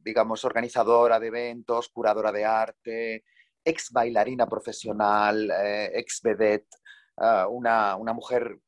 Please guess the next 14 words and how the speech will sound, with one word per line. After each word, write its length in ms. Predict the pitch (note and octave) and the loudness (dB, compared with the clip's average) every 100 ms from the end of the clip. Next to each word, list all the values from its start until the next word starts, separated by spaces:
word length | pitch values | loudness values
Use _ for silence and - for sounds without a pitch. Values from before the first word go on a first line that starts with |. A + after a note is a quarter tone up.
| _ | _
con 180 | - G#2+ | -16 -12
una 320 | A2 A2 A2 | -8 -4 -2
carrera 320 | - A#2 A2 A#2 | 0 2 2 2
impresionante, 600 | G#2+ G#2 A2+ G2+ G2 G#2 | 0 -4 -2 -4 -2 -2
¿no? 120 | B2+ - - - - | -4 -6 -14 -16 -4
Me 140 | D3+ | 2
dijo, 1000 | D3+ D#3 - D#3 D3 C#3+ C3+ C3 B2 A#2+ - _ _ _ - | 4 2 4 6 8 8 6 2 -2 -6 -10 _ _ _ -4
"Hoy 200 | A3 B3 | -4 -2
te 100 | A#3+ | -4
vas 200 | A#3 A3+ | -4 -6
a 60 | |
vestir 300 | G#3+ G3 G3+ F#3 | -8 -6 -6 -4
de 80 | |
mujer". 400 | F3 C3+ - A2+ | -4 -4 -2 -4